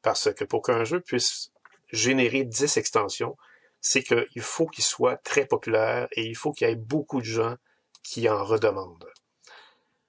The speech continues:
Euh, il faut aussi que ce jeu se prête à ça, parce que c'est, c'est bien beau faire des extensions, mais elles doivent quand même amener un plus, elles doivent montrer que le jeu a encore quelque chose à pondre de, de nouveau.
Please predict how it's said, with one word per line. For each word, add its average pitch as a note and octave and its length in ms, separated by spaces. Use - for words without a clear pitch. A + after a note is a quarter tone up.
Euh, G2+ 680
il A#2+ 100
faut D3 120
aussi - 300
que - 120
ce G#2+ 200
jeu A#2+ 180
se - 160
prête - 360
à F2+ 80
ça, - 220
parce - 180
que G2 220
c'est, G2+ 240
c'est - 160
bien G#2 200
beau G2 220
faire G#2 240
des G#2 140
extensions, G2 520
mais F#2 340
elles A2 160
doivent C3 260
quand - 100
même C3 240
amener A2+ 300
un A2 120
plus, - 360
elles A#2 100
doivent B2 460
montrer C3+ 420
que C#3+ 100
le A2+ 100
jeu B2+ 400
a A#2 60
encore A2+ 360
quelque G#2+ 260
chose C#3 640
à - 120
pondre A#2 600
de, G2+ 240
de A2 140
nouveau. G#2 300